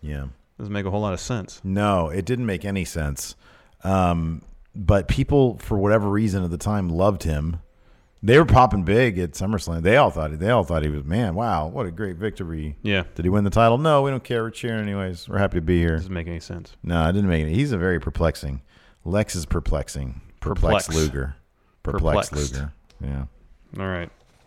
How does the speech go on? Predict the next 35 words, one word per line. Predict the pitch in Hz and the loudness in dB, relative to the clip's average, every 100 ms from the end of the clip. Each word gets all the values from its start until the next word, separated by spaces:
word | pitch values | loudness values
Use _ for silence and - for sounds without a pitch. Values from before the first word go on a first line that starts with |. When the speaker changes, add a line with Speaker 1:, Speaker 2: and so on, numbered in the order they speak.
| - | -10
Speaker 1:
Very | 78 76 | -6 -6
strange. | - 76 73 | -6 -6 -4
Let's | 139 | -4
do | 202 | -4
some | 180 185 143 | -2 0 2
Lex | 143 143 | 0 0
Speaker 2:
Let's | 143 | -2
Speaker 1:
Luger | 139 | 0
Speaker 2:
do | 127 | 0
some | 131 | 0
Speaker 1:
math, | 117 110 90 | 2 2 0
Speaker 2:
math. | 69 | 2
Speaker 1:
though. | |
Speaker 2:
In | 131 123 | 6 8
ring. | 120 113 90 - - - - - - - - - _ _ - - | 8 6 2 -6 -20 -20 -20 -20 -20 -20 -20 -20 _ _ -18 -6
I'm | 165 | -2
gonna | 220 185 | 2 6
go | 151 | 6
as | 135 | 6
high | 147 | 6
as | 127 | 6
a | 98 | 2
two | - 135 | 2 2
for | 95 98 | 2 -2
in | 101 | -2
ring, | 95 98 87 | 0 0 -2
'cause | - | -6
at | |
least | 107 - | -6 -4
he | |
had | 98 | -2
a | |
couple | 98 95 | -2 -2
moves. | 92 92 87 - _ _ _ _ | -2 -4 -6 -14 _ _ _ _
Speaker 1:
<laughs> | _ | _